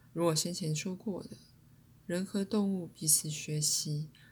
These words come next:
他们是密切的盟友，而非敌人。人类也几乎从一开始便驯养动物，因此人和动物两者都帮助了彼此。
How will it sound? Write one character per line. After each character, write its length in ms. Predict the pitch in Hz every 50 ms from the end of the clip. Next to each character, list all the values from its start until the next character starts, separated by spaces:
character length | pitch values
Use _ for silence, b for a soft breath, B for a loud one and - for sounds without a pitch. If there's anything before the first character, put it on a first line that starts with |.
| B -
他 120 | - 165
们 100 | 165 160
是 240 | 156 - - 165 156
密 160 | 165 190 196
切 220 | 185 - - 202
的 80 | 170 170
盟 280 | 160 156 151 147 156 160
友， 300 | 165 151 - - 226 240 - - -
而 80 | - 151
非 320 | 147 - 165 151 147 156 -
敌 220 | - - 170 143 143
人。 320 | 143 147 - - - - - - - - - - - - - - - - - - - - - - - - - - B B B B B B B B B B B B B - -
人 180 | 160 160 165 180
类 220 | 185 180 175 165
也 100 | 160 151
几 260 | 147 - - 196 208
乎 240 | 214 208 - 214 214
从 380 | 208 - - - 160 160 170 -
一 100 | - 175
开 200 | - 196 180 175
始 160 | - - 156
便 420 | 156 - 180 175 165 156 156 160
驯 240 | 156 - - - 202
养 300 | 180 156 131 - - -
动 200 | - 180 165 147
物， 220 | 143 143 139 - - - - - - - - - - - - - - -
因 200 | - 151 151 151
此 320 | - - - 156 143 147 -
人 240 | - 151 156 165 170
和 200 | - 180 180 180
动 280 | 214 214 202 190 180
物 80 | 180 170
两 220 | 160 151 151 160
者 160 | 156 156 147
都 100 | 147 160
帮 220 | 151 156 165 165 175
助 140 | - 190 175
了 80 | 156
彼 260 | 151 - - - 151
此。 300 | 143 - - - - -